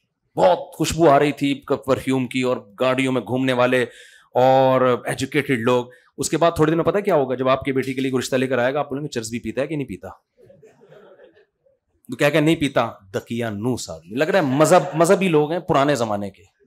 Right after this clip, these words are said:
मजहबी लोग, चर्स भी नहीं पीते यार, एजुकेटेड लोग नहीं है ये। सिर्फ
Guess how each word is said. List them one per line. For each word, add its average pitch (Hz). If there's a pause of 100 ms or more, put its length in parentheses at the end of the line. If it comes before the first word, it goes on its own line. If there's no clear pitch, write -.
(160)
मजहबी 110
लोग, 78 (440)
चर्स 120
भी 120
नहीं 110
पीते 95
यार, - (1000)
एजुकेटेड 202
लोग 156
नहीं 139
है 82
ये। - (920)
सिर्फ -